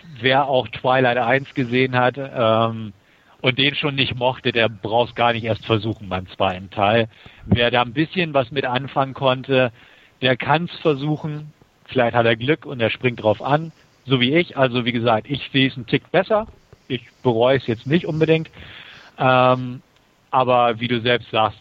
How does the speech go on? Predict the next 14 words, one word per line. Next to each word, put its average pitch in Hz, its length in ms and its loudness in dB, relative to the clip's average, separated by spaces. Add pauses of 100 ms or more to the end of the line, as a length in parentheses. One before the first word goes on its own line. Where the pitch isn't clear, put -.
die 120 120 -2
anderen, 123 460 0
die 110 200 -2
haben 120 240 0
ihre 117 200 0
Tickets 127 400 -2
wahrscheinlich 117 460 2
schon 107 180 -6
vor 107 360 2
zwei, 113 260 2
drei 110 260 2
Wochen 110 220 0
vorbestellt 113 800 0
und 101 340 -10